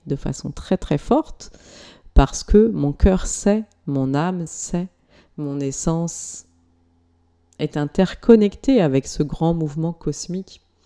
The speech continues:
avec cette danse des planètes. Donc, évidemment, euh, si c'est votre cas, bah, écoutez, écoutez tous les messages du corps qui viennent indiquer tout ça.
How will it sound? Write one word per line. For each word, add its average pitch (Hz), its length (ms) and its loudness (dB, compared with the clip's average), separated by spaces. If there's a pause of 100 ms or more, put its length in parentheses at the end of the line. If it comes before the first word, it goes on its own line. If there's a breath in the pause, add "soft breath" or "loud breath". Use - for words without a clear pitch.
(320 loud breath)
avec 143 260 -6
cette 139 300 -6
danse 180 340 2
des 165 100 4
planètes. 135 440 -4
Donc, 131 160 -10 (180)
évidemment, 185 760 -6 (800 soft breath)
euh, 147 960 -6
si - 240 -10
c'est 190 200 -4
votre 160 320 -4
cas, 208 400 -4 (720)
bah, 147 260 -8
écoutez, 208 560 -6 (280 soft breath)
écoutez 214 420 0
tous - 160 0
les 180 120 4
messages 156 460 2
du 139 120 -6
corps 170 640 0 (520)
qui 160 160 -8
viennent 165 460 0 (100)
indiquer 180 640 0
tout - 180 -2
ça. - 240 -10